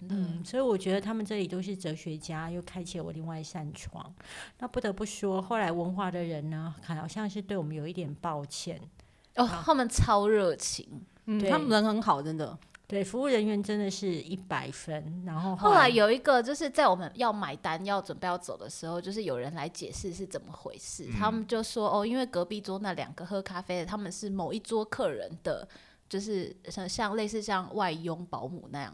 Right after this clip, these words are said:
Speaker 1: 子，然后因为主人家他们点 set，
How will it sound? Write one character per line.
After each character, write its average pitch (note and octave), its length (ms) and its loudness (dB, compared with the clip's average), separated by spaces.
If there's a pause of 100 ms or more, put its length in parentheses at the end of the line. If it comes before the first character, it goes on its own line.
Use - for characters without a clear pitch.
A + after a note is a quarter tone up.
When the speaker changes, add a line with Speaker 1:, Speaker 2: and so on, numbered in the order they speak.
(100)
Speaker 1:
子， - 260 -16
然 F#3 120 -2
后 G#3 100 2
因 A3+ 120 -2
为 A3+ 200 2 (280)
主 - 180 -4
人 D#3 180 -4
家 F#3 160 0
他 F#3+ 140 0
们 E3+ 260 -6
点 - 220 -8
set， - 280 -6